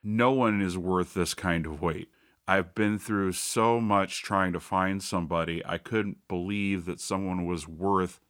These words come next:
the wait. And when I found the right person, I could barely remember the wait. After a couple of weeks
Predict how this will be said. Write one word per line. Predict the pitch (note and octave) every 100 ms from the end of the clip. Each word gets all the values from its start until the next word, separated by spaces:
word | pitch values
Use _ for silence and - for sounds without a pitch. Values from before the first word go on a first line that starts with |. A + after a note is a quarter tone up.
| _
the | F2
wait. | E2 G2 F2+ D#2 - - - - - _
And | F#2+ F#2
when | F2+
I | F2+
found | F2 A2+ G#2
the | F#2+
right | F#2 E2+
person, | - D3 G3 - F2+ G2 C#3 _ _
I | G#2+
could | G#2 G#2
barely | A2+ G#2+ G2+
remember | F2+ F2+ F2 F2+ F#2
the | E2
wait. | E2 D#2 D2+ - _ _ _ _ -
After | F#2+ -
a | G2+
couple | A#2 G#2+ A2+
of | G2
weeks | G2 F#2+ F#2 - - -